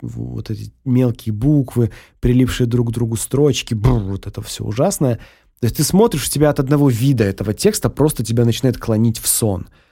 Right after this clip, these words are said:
И правда, действительно, сейчас при том обилии визуальных к-, э, приёмов, визуального контента, который есть в мире, действительно, если у тебя рядом лежит полотно текста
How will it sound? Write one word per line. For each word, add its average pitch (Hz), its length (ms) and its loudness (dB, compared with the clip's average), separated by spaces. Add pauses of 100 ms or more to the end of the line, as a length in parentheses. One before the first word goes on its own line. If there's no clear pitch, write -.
(680)
И 143 180 0
правда, 214 400 2
действительно, 127 500 2
сейчас 156 480 0
при 127 180 2
том 139 260 2
обилии 120 520 2
визуальных 113 720 2
к-, - 100 -8
э, 117 580 -4
приёмов, 113 540 0
визуального 117 400 2
контента, 101 480 -4
который 107 320 -8
есть 98 300 -8
в 117 40 -6
мире, 202 240 2
действительно, 120 680 2
если 120 300 -2
у - 20 0
тебя 123 420 -2
рядом 117 440 2 (360)
лежит 131 420 2
полотно 127 380 2
текста 120 500 -2